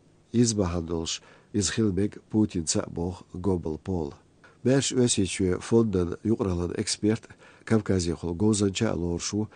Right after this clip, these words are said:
Соколов Денис. Цун хетряк имсет Кавказияр халқи чалхештерду махка экономикан проблем шхилан. Та илич уэртерю шейн компенсация кепя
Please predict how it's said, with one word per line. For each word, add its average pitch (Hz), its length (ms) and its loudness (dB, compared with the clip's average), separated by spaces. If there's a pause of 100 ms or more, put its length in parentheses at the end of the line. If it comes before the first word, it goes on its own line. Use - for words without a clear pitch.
(100)
Соколов 80 500 -4
Денис. 90 500 -2 (440)
Цун 135 240 4
хетряк 92 420 0
имсет 110 360 2
Кавказияр 87 580 -2
халқи 98 420 -2
чалхештерду 90 960 -2 (300)
махка 101 440 0
экономикан 85 720 -4 (100)
проблем 92 400 -2
шхилан. 64 440 -8 (480)
Та 92 140 -4
илич 107 540 0
уэртерю 98 680 -2 (340)
шейн 92 360 -4 (120)
компенсация 90 720 -4
кепя 82 440 -8